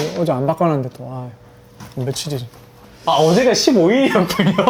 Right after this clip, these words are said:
Speaker 1: 네, 그렇습니다. 이게 어제
Speaker 2: 아.
Speaker 1: 이, 네, 안 바꿔놨네요. 네. 바꿔놨어야 되는데, 아.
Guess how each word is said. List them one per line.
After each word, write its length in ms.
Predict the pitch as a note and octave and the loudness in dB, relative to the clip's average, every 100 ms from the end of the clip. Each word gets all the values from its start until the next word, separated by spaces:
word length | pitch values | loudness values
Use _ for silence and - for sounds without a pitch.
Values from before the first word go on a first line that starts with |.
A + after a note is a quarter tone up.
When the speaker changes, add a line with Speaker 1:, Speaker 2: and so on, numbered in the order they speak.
| G#3+ F#3+ | 2 2
Speaker 1:
네, 240 | F#3 D3+ | 4 2
그렇습니다. 340 | - D#3+ D3 F3 | 2 0 2 2
이게 220 | G3+ G3 - | 2 0 0
어제 280 | A#3+ B3 A3 | 2 4 4
Speaker 2:
아. 240 | B2+ C3+ | 4 4
Speaker 1:
이, 120 | G3+ F3 - A3+ | 2 0 -4 -6
네, 120 | D3 | -4
안 140 | C3 | -4
바꿔놨네요. 460 | D3 E3 D3+ B2 A2+ | -4 -4 -4 -4 -2
네. 80 | E3 - - - F3+ - - - - - - - - - | 0 0 0 2 2 2 0 -4 -4 -6 -8 -10 -10 -6
바꿔놨어야 520 | D#3+ G3 G3 F#3 E3+ C#3 | -2 0 0 2 0 0
되는데, 300 | C3+ C3 B2+ | -2 -6 -4
아. 300 | C#3 C#3+ | -4 -4